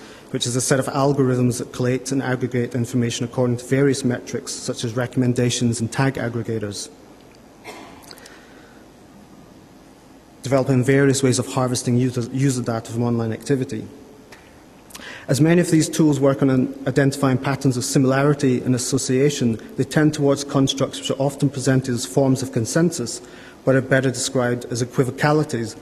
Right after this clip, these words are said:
that lack the processes of deliberation argument that shape genuine consensus.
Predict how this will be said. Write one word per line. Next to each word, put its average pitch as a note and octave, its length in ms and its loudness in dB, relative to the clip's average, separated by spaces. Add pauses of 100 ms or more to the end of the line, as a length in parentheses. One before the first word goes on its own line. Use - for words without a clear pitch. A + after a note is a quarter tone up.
(120)
that B2 120 -2
lack C3+ 340 0
the C3 80 -8
processes B2+ 520 -2
of A#2 120 -8
deliberation A#2 720 -2
argument A#2+ 400 0
that A#2 100 -6
shape - 360 -2
genuine A2+ 340 -2
consensus. A#2 680 -8